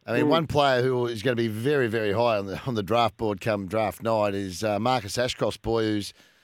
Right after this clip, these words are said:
Speaker 1: father-son, obviously, to the Lions.
Speaker 2: Oh, yeah.
Speaker 1: Uh, he had a reasonable game on the weekend in the nab League, just had the fifty-one t-,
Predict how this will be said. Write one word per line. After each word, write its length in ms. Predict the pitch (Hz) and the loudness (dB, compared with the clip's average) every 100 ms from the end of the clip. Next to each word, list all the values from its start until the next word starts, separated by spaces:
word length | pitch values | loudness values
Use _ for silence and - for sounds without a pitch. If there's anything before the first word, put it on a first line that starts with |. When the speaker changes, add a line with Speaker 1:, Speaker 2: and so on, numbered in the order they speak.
| _ _ | _ _
Speaker 1:
father-son, 500 | - 151 131 - 135 | 0 2 0 0 2
obviously, 560 | 120 120 110 - 117 104 | 2 2 -2 -2 -2 -2
to 220 | - 113 | -2 -2
the 100 | 101 | -2
Lions. 760 | 92 120 131 123 92 120 156 - | -2 2 2 2 0 -6 -8 -4
Speaker 2:
Oh, 200 | 127 123 | -2 0
yeah. 220 | 123 127 | 2 0
Speaker 1:
Uh, 420 | 113 113 113 117 123 - | 0 0 2 2 0 -2
he 80 | 160 | 0
had 120 | 175 | 2
a 140 | 147 | 2
reasonable 520 | 135 151 165 151 135 123 | 2 2 2 2 0 2
game 240 | 131 131 | 2 2
on 40 | 123 | 2
the 100 | 117 | 2
weekend 500 | 123 123 131 120 117 | 2 0 0 0 0
in 60 | |
the 80 | 113 | -4
nab 280 | 113 127 117 | 0 0 0
League, 240 | 110 117 | -2 -2
just 160 | 131 - | -2 -2
had 120 | 127 | -4
the 60 | 110 | -4
fifty-one 560 | - 135 117 113 110 | -4 -6 -2 -2 -2
t-, 100 | 92 | -6